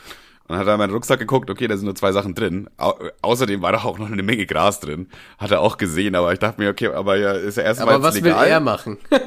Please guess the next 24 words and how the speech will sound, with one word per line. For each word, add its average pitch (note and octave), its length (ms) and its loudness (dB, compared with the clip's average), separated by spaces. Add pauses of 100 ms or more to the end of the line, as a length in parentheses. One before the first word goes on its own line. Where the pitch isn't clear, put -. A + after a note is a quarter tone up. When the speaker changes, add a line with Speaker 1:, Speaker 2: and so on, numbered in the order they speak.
(340)
Speaker 1:
Also - 200 2
erst, A#4 320 4
erstens F#3+ 360 0
mal E3+ 160 4
ist D#3 120 -2
legal. A2+ 600 2 (320)
Ich, A2 140 -2 (140)
man C#3 160 2
hat F3 80 -4
das F#3 100 -4
irgendwie F#3+ 180 -4
noch F#3 140 -2
so G3 120 -2
im, E3+ 440 -8 (180)
das B2 120 -4
ist - 80 -6
einfach F#3 180 2
noch F3+ 80 0
so F3+ 100 -6
drin. D#3 440 -4 (120)
Speaker 2:
Ja, G2+ 60 -4
ja. G2+ 460 -2
Speaker 1:
Wenn A2+ 120 -2
jemand, C3 360 -2